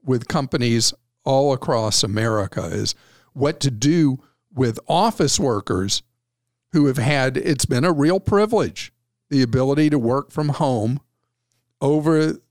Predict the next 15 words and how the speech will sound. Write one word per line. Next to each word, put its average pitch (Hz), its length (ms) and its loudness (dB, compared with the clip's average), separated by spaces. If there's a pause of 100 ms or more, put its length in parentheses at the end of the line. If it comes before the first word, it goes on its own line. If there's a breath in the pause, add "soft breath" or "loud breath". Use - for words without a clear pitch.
(160)
the 147 140 0
last 120 640 0
year 117 400 -2
plus. - 680 -6 (1160)
So 139 480 0 (760)
people 202 440 0
have, 147 320 0
uh, 131 380 0 (800)
adapted 135 720 -2 (1200)
and 143 360 0
love 175 720 0
the 143 320 2
lack 139 380 -2
of 180 100 -2
commute. 165 480 0